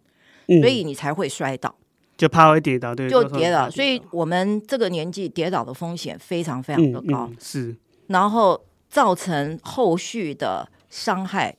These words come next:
Speaker 2: 又是非常非常的大，所以呢，我才奋发图强，决定练重训。
Speaker 1: 对，其实像，呃，有，有不少的新闻消息，或者不管我们周遭的人，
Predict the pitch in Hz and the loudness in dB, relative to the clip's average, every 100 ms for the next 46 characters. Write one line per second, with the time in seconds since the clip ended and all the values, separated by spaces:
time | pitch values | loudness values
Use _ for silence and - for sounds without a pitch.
0 | - 247 156 160 180 - - 233 165 143 | -6 0 0 0 -8 -8 -4 -2 -2 -4
1 | 165 117 113 - - - - _ _ _ | -6 -6 -10 -10 -10 -12 -20 _ _ _
2 | _ - 214 175 160 156 131 117 - 147 | _ -2 -2 0 -2 -2 -4 -8 -6 -4
3 | 139 135 - _ - - - 302 123 - | -2 -4 -10 _ -20 -18 0 0 0 -4
4 | 147 151 - 143 135 117 - _ - 156 | -6 -6 -10 -10 -10 -14 -18 _ -10 -6
5 | 160 170 - _ _ _ _ _ _ _ | -4 -6 -8 _ _ _ _ _ _ _
6 | _ - 254 240 - _ _ _ _ _ | _ -12 -2 -2 -2 _ _ _ _ _
7 | _ - 302 226 - - - - _ _ | _ 0 0 -2 -12 -12 -10 -10 _ _
8 | _ _ - - 123 110 - 180 254 - | _ _ -16 -8 -8 -6 -10 -10 -12 -12
9 | 294 269 294 196 214 226 240 220 202 180 | -16 -10 -8 -6 -4 0 2 4 2 0
10 | 156 156 151 151 156 156 160 160 220 - | 0 0 -2 0 0 2 0 0 -2 2
11 | 156 135 135 135 135 - - 190 160 147 | 0 0 -4 -4 -8 -6 2 4 4 4
12 | 175 156 151 175 170 180 147 123 123 120 | 2 2 0 0 0 0 0 2 -2 -6
13 | 120 - 156 156 151 147 131 123 | -2 6 6 8 6 4 0 -4